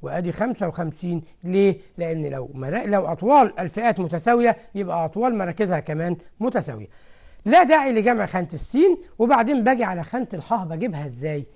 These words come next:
الناس الشاطرة اللي فاكرة الحلقات اللي فاتت قلت لي بتدور على أكبر تكرار.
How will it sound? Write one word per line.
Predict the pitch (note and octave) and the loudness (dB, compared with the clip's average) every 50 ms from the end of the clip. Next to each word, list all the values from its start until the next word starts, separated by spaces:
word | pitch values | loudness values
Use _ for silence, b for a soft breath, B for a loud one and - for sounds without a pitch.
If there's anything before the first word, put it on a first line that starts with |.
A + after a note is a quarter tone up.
| - - - - | -20 -20 -14 -10
الناس | D3+ D3+ - - | -10 -10 -10 -12
الشاطرة | - - - G3+ - E3+ D#3+ | -10 -6 -6 -6 -4 -6 -8
اللي | D3+ C3+ | -8 -8
فاكرة | - - G3 - F#3 | -8 -10 -10 -8 -8
الحلقات | D#3+ C3+ - D#3 D#3+ G3 G3 - | -10 -10 -10 -10 -10 -10 -10 -8
اللي | G3 F#3 | -8 -6
فاتت | F3+ - C#4+ E4 E4 F4+ - - b b b b b | -2 0 0 0 0 -2 -6 -6 b b b b b
قلت | D3+ C3+ - - | -12 -8 -4 -2
لي | C#4+ D#4 D4 | 0 0 0
بتدور | A#3+ F#3 F3 A3+ D4 D#4+ D4+ | -2 0 2 6 6 6 6
على | C4+ A#3+ A#3+ B3 | 6 6 4 4
أكبر | B3+ F4 F#4 F#4 D4 A#3 C4 E4 D#4 | 4 2 0 0 0 2 2 2 2
تكرار. | D#4+ - D#4 - C#4+ C#4+ C#4 G#3 C#3 A2 | 2 -2 -2 2 4 6 6 6 4 2